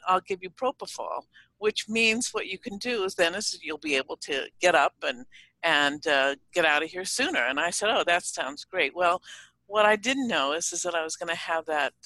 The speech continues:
a little bit of a reaction, and, uh, where I had really a low heart rate in the, in the pacu, in the post-anesthesia care unit. So when that happened, I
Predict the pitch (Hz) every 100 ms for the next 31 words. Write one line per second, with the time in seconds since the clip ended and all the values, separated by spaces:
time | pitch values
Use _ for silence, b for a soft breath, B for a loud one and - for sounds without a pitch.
0 | - 175 180 180 175 160 156 147 147 151
1 | 170 - - 131 311 _ B B B -
2 | 180 170 160 160 - - 160 160 160 165
3 | 165 180 170 _ 202 233 160 151 170 180
4 | 175 - 175 185 _ _ - 127 - -
5 | - - 165 156 139 131 - 165 151 -
6 | - 185 - 139 127 143 139 - 165 -
7 | 160 143 - 156 - 147 - 156 156 139
8 | 131 - _ B B B B B - 233
9 | 226 240 247 233 - _ - 220 277 349
10 | - 170 147 - 151 147 - _ 180 190